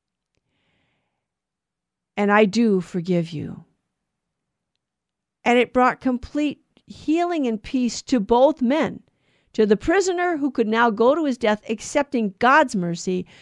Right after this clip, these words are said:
because he was forgiven directly by the father of the s-, the man that he killed. And the other man, it brought, it brought complete peace and healing to his heart. He lost his son, and yet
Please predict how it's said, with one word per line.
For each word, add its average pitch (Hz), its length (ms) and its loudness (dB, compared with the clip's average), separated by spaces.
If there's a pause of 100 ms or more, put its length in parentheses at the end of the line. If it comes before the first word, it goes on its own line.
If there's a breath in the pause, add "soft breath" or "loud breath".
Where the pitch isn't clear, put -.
(140 soft breath)
because 233 400 0
he 240 140 -2
was 226 180 -2
forgiven 240 640 2
directly 233 560 -2
by 208 340 2
the 214 200 -6 (280)
father 247 640 0
of 190 260 -4
the 202 60 -14
s-, - 260 -14
the 202 140 -6
man 190 240 -4
that 175 100 -8
he 175 60 -8
killed. 170 420 -8 (1200)
And 233 280 0
the 240 220 0
other 294 240 0
man, 202 320 -2 (100)
it 220 220 -2
brought, 233 240 -2 (100)
it - 160 -8
brought - 220 -4
complete 277 560 -4 (140)
peace 277 320 -2
and 254 120 -2
healing 247 380 -2 (340 soft breath)
to 254 120 2
his 330 320 2
heart. 220 460 -2 (200 soft breath)
He 262 160 -2
lost 311 420 2
his 285 160 -4
son, 320 440 -4
and 254 200 0
yet 254 340 0